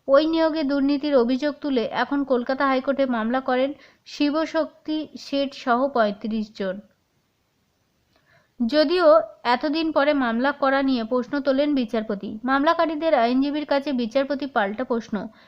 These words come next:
এতদিন পর কেন মামলা দায়ের হলো? এতদিন কেন হাইকোর্টে আসেননি চাকরি প্রার্থীরা? তাহলে কি মামলার পেছনে অন্য কোনো উদ্দেশ্য আছে?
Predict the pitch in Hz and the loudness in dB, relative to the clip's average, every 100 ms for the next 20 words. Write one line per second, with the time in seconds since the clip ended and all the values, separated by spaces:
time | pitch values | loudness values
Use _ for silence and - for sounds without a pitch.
0 | _ 247 262 330 330 330 302 294 - 254 | _ 2 2 0 -2 -2 0 0 0 -2
1 | 262 302 285 285 285 233 226 226 196 190 | 0 -2 -2 -2 0 0 0 -2 -6 -6
2 | - _ _ 233 240 294 302 294 269 247 | -10 _ _ -4 -2 -2 -2 0 0 0
3 | 277 277 262 285 277 247 233 277 262 220 | 0 0 0 -2 -2 0 -2 -2 -2 -2
4 | 196 190 247 240 233 233 254 285 - - | -2 -4 -4 -4 -4 -2 -4 -4 -6 -16
5 | _ _ 262 262 294 285 269 233 214 247 | _ _ 2 4 0 -2 -2 0 0 -2
6 | 262 269 285 277 254 233 262 285 285 269 | 0 -2 -2 -2 0 0 -2 -2 0 0
7 | 247 277 269 311 302 285 | 0 -4 -2 -2 -2 -4